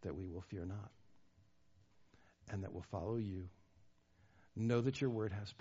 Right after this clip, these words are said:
power. And know that even in a world as depraved as this world sometimes is, because it's only filled with sinners, including us, that we know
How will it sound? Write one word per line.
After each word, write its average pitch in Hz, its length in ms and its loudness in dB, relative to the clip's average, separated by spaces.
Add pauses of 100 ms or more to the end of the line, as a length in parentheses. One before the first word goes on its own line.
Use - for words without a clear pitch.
(180)
power. 110 240 -6 (800)
And 110 180 4
know 127 160 6
that 123 160 2 (100)
even 170 560 4 (100)
in 117 100 2
a 113 40 4
world 120 480 4
as 107 180 -2
depraved 143 540 4
as 139 140 2
this - 220 -2 (300)
world 202 280 2
sometimes 147 760 2
is, 143 320 4
because 120 640 -2
it's 107 160 -4
only 135 260 4
filled 139 260 2
with 110 120 0
sinners, 127 440 0
including 117 560 0
us, - 380 -10 (1300)
that - 120 -2
we 110 120 2
know 113 260 6